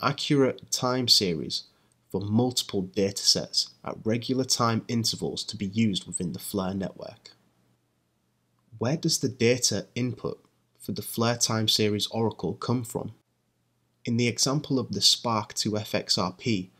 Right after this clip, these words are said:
Flare Time Series Oracle, the price is updated by taking price estimates from both holders of Spark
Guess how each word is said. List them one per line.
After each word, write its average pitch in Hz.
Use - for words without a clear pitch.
Flare 95
Time 92
Series 87
Oracle, 87
the -
price 131
is 117
updated 110
by 85
taking 107
price 110
estimates -
from 101
both 98
holders 104
of 90
Spark 107